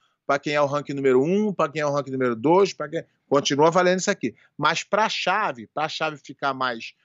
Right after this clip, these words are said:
ajustada, é isso.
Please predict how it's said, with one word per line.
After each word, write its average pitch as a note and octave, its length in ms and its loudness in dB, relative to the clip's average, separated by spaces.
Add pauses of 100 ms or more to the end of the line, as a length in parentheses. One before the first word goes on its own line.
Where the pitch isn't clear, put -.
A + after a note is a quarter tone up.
(160)
ajustada, A#2 880 -2 (840)
é D3+ 160 2
isso. A#2 380 -8